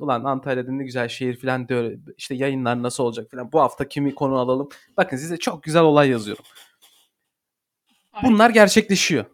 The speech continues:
Speaker 1: tamam mı? Ee, bahsettiğimiz kişi geldi. Bir şekilde karşılaştık diyelim. Yan sandalyeme oturdu.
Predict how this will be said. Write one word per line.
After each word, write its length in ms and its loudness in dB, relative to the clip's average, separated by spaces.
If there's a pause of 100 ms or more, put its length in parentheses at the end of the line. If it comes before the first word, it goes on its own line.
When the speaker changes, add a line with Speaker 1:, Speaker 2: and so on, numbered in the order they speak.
Speaker 1:
tamam 280 2
mı? 160 -14 (840)
Ee, 400 2
bahsettiğimiz 540 2
kişi 240 -8
geldi. 460 2 (800)
Bir 100 -6
şekilde 320 0
karşılaştık 640 0
diyelim. 240 -10 (640)
Yan 220 2
sandalyeme 560 0
oturdu. 380 -2